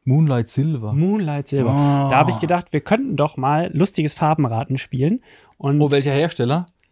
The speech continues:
Speaker 2: Genau. Ich
Speaker 1: <clears throat>
Speaker 2: sage dir jetzt Farbbezeichnungen.
Speaker 1: Ja.
Speaker 2: Du musst mir sagen, wie die Farbe aussieht und von welchem Hersteller die kommt.
Speaker 1: Oh, okay.
Speaker 2: Okay.
Speaker 1: Ja, das ist aber unfair, wenn da mehrere Farben drin sind, weil das kann ja bedeuten, dass es entweder eine Schattierung ist oder eine Ergänzung oder ein, ein Two-Tone-Color.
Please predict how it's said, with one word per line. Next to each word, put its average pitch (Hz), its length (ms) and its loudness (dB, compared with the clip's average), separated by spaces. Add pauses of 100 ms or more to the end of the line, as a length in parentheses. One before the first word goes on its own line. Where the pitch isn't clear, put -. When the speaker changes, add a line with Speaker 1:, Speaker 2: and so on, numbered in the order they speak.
(160)
Speaker 2:
Genau. 143 340 0
Ich 175 220 2
Speaker 1:
<clears throat> 170 160 6
Speaker 2:
sage 165 340 2
dir 139 100 -2
jetzt 143 240 -2
Farbbezeichnungen. 131 920 0
Speaker 1:
Ja. 143 220 4 (300)
Speaker 2:
Du 170 100 -2
musst 220 260 -2
mir 156 80 -2
sagen, 147 300 2
wie 143 80 0
die 175 100 -4
Farbe 175 340 -2
aussieht 165 320 -2
und 143 120 2
von 135 140 0
welchem 139 220 0
Hersteller 120 420 0
die 107 100 0
kommt. 107 280 -4
Speaker 1:
Oh, 127 800 0 (340)
okay. 120 680 0 (320)
Speaker 2:
Okay. 123 340 0
Speaker 1:
Ja, 151 100 4
das 170 140 0
ist 185 80 0
aber 147 180 2
unfair, 180 300 2
wenn 123 140 0
da 117 80 2
mehrere 120 340 0
Farben 110 360 0
drin 110 200 0
sind, 104 80 -2
weil 110 100 0
das 110 120 -2
kann 123 140 2
ja 117 60 2
bedeuten, 120 440 0
dass 120 160 -4
es 113 80 -4
entweder 117 300 -2
eine 113 180 0
Schattierung 160 560 0
ist 170 220 0
oder 123 220 2
eine 113 220 0
Ergänzung 135 540 0
oder 147 320 0
ein, 131 180 -2
ein 131 220 0
Two-Tone-Color. 117 680 -4